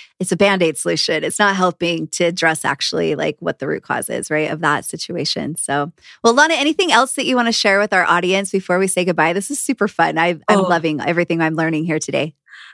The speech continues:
Speaker 2: I, I just, I guess I w-, the message that I wanted just to give to, to women is to really, to make this conversation more normalized, like, just normalize with your, with your girls, with your daughters. I mean, I feel like we have a responsibility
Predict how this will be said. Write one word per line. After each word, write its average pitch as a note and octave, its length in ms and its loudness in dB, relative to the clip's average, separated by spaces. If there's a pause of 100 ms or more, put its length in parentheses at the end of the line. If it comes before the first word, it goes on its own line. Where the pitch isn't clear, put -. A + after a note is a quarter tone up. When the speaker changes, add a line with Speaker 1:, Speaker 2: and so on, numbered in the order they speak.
(100)
Speaker 2:
I, B3 200 2
I A3 120 4
just, G4+ 240 0
I F#4+ 60 4
guess B3+ 260 2
I G3 80 4
w-, D#3 180 -4
the E3 60 -2
message F3 400 0
that D3+ 100 0
I D3+ 80 0
wanted C#3+ 400 -2 (100)
just C3+ 300 -4
to - 100 -8
give C#3 340 -2
to, C#3+ 480 -4
to - 120 -6
women E3+ 320 2
is D#3+ 220 -2
to - 160 -2
really, A3+ 500 2 (880)
to G3+ 100 4
make A#3+ 220 4
this A3+ 120 0
conversation G3 1000 2
more D#3 240 0
normalized, C#3+ 720 0
like, C#3 160 2
just F3 160 -2
normalize F#3 420 4
with D#3 160 -2
your, D#3 180 2
with D3+ 200 -6
your D3+ 100 0
girls, C#3 560 0
with D3 120 0
your D#3 100 4
daughters. C3+ 500 0 (320)
I E3 60 2
mean, F#3 100 4
I E3 100 2
feel B3 300 2
like F3 340 0 (440)
we A3 520 2
have G3 440 0
a D3 60 0
responsibility D#3 1000 0